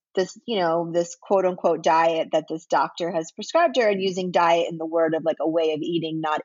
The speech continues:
a weight loss, um, prescription, is helpful to her and is, you know, helping her with her pain and,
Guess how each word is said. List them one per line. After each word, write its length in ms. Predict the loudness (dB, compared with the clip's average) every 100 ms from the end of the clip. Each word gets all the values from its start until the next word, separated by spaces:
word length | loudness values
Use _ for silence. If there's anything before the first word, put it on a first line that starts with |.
| -6
a 120 | -6
weight 260 | -4 -4 0
loss, 420 | 2 0 -4 -20 -20 -20 _ 0
um, 240 | 2 2
prescription, 600 | -4 -2 -2 0 0 0 -4 -20 -20 -20 _ 2
is 240 | 2 0
helpful 480 | -4 -4 -4 -4 -6
to 160 | -4 -4
her 360 | 0 0 0 -2
and 160 | -4 -2
is, 320 | 2 2 0 -6
you 140 | -4
know, 180 | 0 0
helping 340 | 2 -2 -2 -4
her 140 | -2
with 180 | -2 -2
her 140 | -4
pain 380 | -2 -4 -2 -2
and, 180 | -4